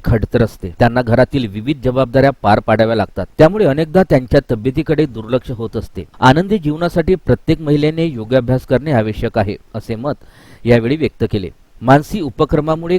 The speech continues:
कोथरूडमधील वस्ती भागातील मुलींना योगाभ्यासाची गोडी निर्माण झाली असून आगामी काळात पुणे शहरातही हा उपक्रम मोठ्या प्रमाणात राबवू, अशी भावना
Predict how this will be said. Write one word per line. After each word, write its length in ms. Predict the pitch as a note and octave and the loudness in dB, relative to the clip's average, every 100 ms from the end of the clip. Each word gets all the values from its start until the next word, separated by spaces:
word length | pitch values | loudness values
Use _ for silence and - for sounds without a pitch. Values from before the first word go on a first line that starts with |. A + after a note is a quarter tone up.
| - | -2
कोथरूडमधील 680 | C3 C3+ D#3 D#3+ D#3+ E3+ F3 | -10 -8 -10 -8 -2 -2 -2
वस्ती 400 | C#3 B2 - D3 | -4 -4 -2 -2
भागातील 440 | C#3 C#3 C#3+ D#3+ | 0 2 2 0
मुलींना 500 | C3+ A#2 C#3+ F3 B2 F2+ _ - | -4 -6 -6 -2 -2 -2 _ -10
योगाभ्यासाची 720 | B2 D3+ G3+ F3+ F3 F#3+ G3 | -6 2 4 4 2 -2 -4
गोडी 280 | D#3 C3+ D#3+ | -6 -2 -2
निर्माण 420 | C3+ A#2 A#2 C#3+ | 0 0 0 -2
झाली 240 | C3+ C3 C#3+ | 0 0 0
असून 320 | C#3+ C#3+ A2+ | -4 -14 -6
आगामी 420 | A#2+ A2 A#2 A#2+ | -2 0 0 -2
काळात 280 | C#3 C#3 C3 - | 2 2 2 -2
पुणे 240 | C#3+ D#3 F#3+ | -6 -2 0
शहरातही 440 | F3+ E3 F3 F#3 | 4 2 2 0
हा 100 | F3+ | 0
उपक्रम 500 | E3+ A2+ C#3 D3 D#3 | -2 -4 -4 -2 -4
मोठ्या 260 | A#2+ G#2 B2+ | -4 0 0
प्रमाणात 480 | - B2 B2+ C3 | 0 -2 -2 -2
राबवू, 360 | A#2 A#2 D3+ B2+ | 0 0 0 -8
अशी 160 | A2 B2 | -8 -8
भावना 360 | A2+ C#3+ B2+ | -6 -4 -4